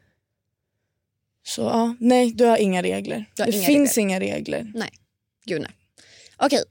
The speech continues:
Speaker 2: nummer två. Jag tycker det är genuint jobbigt att min kille har varit med andra,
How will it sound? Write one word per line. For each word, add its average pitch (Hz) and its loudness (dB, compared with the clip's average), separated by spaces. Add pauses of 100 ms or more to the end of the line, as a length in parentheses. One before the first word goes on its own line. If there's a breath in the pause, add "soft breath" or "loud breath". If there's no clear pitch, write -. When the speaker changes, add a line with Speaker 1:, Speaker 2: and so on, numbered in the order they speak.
Speaker 2:
nummer 262 2
två. - 0 (1500 soft breath)
Jag 294 2
tycker 233 -4
det 220 -2
är 226 0
genuint 254 0
jobbigt 254 -2
att - -8
min 190 -4
kille 190 -4
har 180 -4
varit 180 -2
med 185 -6
andra, 233 0